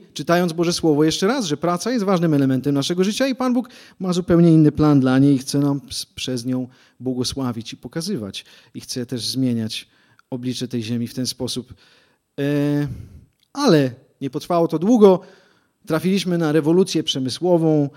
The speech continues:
i pojawili się ludzie, którzy wykorzystali to, że każdy z nas ma potrzebę tego, żeby jego praca była znacząca.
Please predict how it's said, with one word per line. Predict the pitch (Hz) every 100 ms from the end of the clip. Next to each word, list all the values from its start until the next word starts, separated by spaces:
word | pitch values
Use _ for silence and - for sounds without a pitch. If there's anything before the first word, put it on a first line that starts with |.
| - _ -
i | 139 139
pojawili | 175 160 208 202
się | 165
ludzie, | 202 190 185
którzy | - 185 156 160 151
wykorzystali | 151 190 233 226 240 233 185 143 120 - _ _ _ _
to, | - 160 170
że | 147 156 151 147 139 - -
każdy | 175 170 170
z |
nas | 147 107 -
ma | 127
potrzebę | 120 127 139 127
tego, | 131 135
żeby | 127 123 127
jego | 131 131
praca | 135 135 - 123
była | 123 123
znacząca. | 117 120 117 127 117 - 113